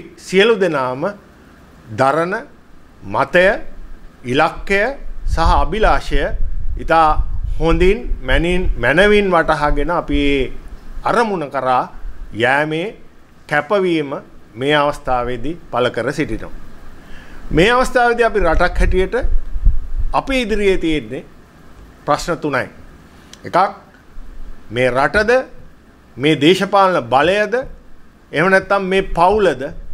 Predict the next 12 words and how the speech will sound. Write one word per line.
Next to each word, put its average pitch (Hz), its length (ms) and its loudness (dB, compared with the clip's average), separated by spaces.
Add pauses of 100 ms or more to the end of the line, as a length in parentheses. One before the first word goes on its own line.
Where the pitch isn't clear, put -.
රැකගන්නේ 147 580 -2
කියලා. 110 300 -4 (760)
හතළිස් 190 320 0
තුන 170 260 -4
සේනාංකය 165 540 2
හැටියට 160 400 0 (600)
අපි 165 280 -2 (360)
ඉදිරිපත් 175 560 0
කරන 131 320 -6
මතය 135 300 -2 (340)
සෑම 160 320 -2
විටම 170 380 -2